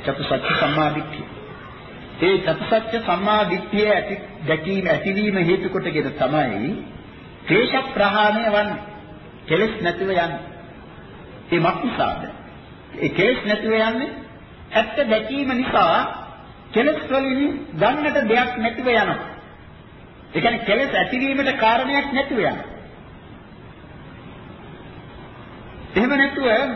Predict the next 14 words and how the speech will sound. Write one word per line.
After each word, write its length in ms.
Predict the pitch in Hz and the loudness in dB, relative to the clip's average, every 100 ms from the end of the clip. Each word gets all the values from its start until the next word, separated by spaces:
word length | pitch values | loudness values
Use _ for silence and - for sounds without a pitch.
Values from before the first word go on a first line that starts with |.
| - - - - | -6 -12 -16 -12
මොනවා 360 | 170 165 254 285 | -2 2 4 6
හරි 260 | 269 262 202 147 - - - - - - - - - - - - | 4 4 0 -2 -6 -14 -16 -18 -20 -20 -18 -18 -16 -16 -16 -6
කපල 340 | - 190 269 277 | 0 2 4 4
හරිනවමත් 640 | 220 240 285 302 302 277 | 4 2 2 2 2 0
නෙමෙයි. 340 | 254 285 220 - - - | 0 2 2 -2 -6 -12
එක 160 | - 170 | -8 -2
විදිහකින්. 540 | 226 190 175 156 - - - - - - - - - - - | 0 0 -2 -2 -6 -12 -16 -20 -20 -20 -20 -18 -16 -14 -10
එහෙම 220 | - 151 175 | 0 2 2
ත-, 200 | - - | -2 -2
ඒ 160 | 170 170 | 2 4
වචනය 380 | 156 151 185 196 | 2 2 2 2
තමයි 300 | 196 190 196 | 2 2 2
පාවිච්චි 420 | 196 170 165 - | 2 2 2 -4
කරන්නේ. 400 | - 131 113 95 | -2 -2 -2 -6